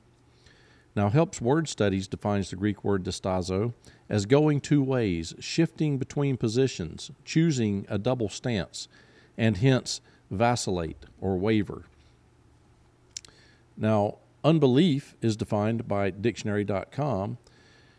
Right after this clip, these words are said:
as the state or quality of not believing, skepticism, especially in matters of doctrine or religious faith. The English word unbelief is translated from the Greek word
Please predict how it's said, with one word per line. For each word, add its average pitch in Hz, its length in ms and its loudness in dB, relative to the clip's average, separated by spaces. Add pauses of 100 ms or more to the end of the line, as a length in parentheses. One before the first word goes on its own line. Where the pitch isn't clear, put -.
(200)
as 107 300 4
the 104 120 4
state 165 560 0
or 113 140 0
quality 156 480 -2
of 127 100 -2
not 139 240 -6
believing, 127 560 -2 (100)
skepticism, 95 1000 -4
especially 123 720 0 (300)
in 110 160 2
matters 131 440 0
of 101 200 -4
doctrine 131 680 -2
or 101 140 0
religious 110 460 2
faith. 123 420 -6 (640)
The 117 100 4
English 160 360 6
word 127 180 4
unbelief 127 500 4
is 113 120 0
translated 113 640 0
from 107 180 -2
the 95 80 0
Greek 143 320 0
word 101 380 0